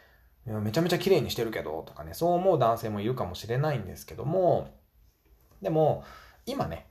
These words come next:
今現時点で女性の反応が悪いのであれば、あなたの思う清潔感っていうのは足りてないはずです。百パーセント。で、どうするかっていうと、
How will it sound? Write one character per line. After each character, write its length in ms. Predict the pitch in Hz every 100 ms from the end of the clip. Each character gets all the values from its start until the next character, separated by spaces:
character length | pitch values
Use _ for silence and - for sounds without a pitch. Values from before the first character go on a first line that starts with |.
| _
今 220 | 262 285
現 240 | 143 208 190
時 140 | 131
点 220 | 117 98 107
で 240 | 135 117
女 100 | 104
性 180 | 147 156
の 100 | 156
反 280 | 143 151 143
応 160 | 143
が 100 | 135
悪 300 | 117 117 202
い 60 | 202
の 100 | 95
で 120 | 82
あ 100 | 104
れ 80 | 98
ば、 460 | 87 90 85 85 -
あ 80 | 170
な 120 | 254
た 140 | 311 190
の 220 | 127 110
思 240 | 113 139
う 40 | 107
清 320 | - 120 123
潔 260 | 131 135 -
感 200 | 87 85
っ 40 |
て 120 | -
い 40 | 85
う 20 |
の 140 | 82
は 300 | 101 104 82 -
足 220 | 135 170
り 60 | 180
て 140 | 196
な 200 | 160 202
い 100 | 254
は 100 | 113
ず 100 | 80
で 120 | 67
す。 260 | - - _ _ _ _ - -
百 200 | 98 -
パ 120 | 92
ー 60 |
セ 80 | 107
ン 80 | -
ト。 240 | - - - - - - - - - - -
で、 200 | 147 147
ど 80 | 302
う 40 |
す 40 | -
る 60 |
か 80 | -
っ 40 | -
て 80 |
い 20 | -
う 40 |
と、 320 | - 76 -